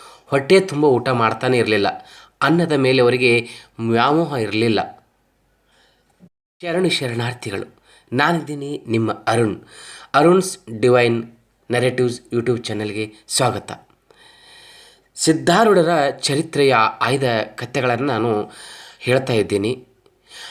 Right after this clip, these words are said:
ಹಾಗೆ ನನ್ನ YouTube ಚಾನಲ್‌ನಲ್ಲಿ ಸಿದ್ಧಾರೂಢರ ಸಂಪೂರ್ಣ ಚರಿತ್ರೆಯ ಪ್ಲೇಲಿಸ್ಟ್ ಕೂಡ ಅಪ್ಲೋಡ್ ಮಾಡಿದ್ದೀನಿ,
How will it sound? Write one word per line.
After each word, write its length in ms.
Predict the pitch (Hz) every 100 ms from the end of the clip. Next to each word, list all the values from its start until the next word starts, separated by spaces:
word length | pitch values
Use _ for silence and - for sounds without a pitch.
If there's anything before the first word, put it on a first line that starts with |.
| -
ಹಾಗೆ 260 | 170 202
ನನ್ನ 180 | 190 170
YouTube 320 | 143 160 156
ಚಾನಲ್‌ನಲ್ಲಿ 800 | - 127 123 123 160 135 127 127 - - - -
ಸಿದ್ಧಾರೂಢರ 580 | - 151 139 196 196 165
ಸಂಪೂರ್ಣ 600 | - 143 135 185 185 165 143 123 - - - - - - - _
ಚರಿತ್ರೆಯ 500 | 151 160 170 147 139
ಪ್ಲೇಲಿಸ್ಟ್ 420 | - 147 160 160
ಕೂಡ 140 | 139
ಅಪ್ಲೋಡ್ 300 | 127 - 127
ಮಾಡಿದ್ದೀನಿ, 500 | 117 113 110 110 113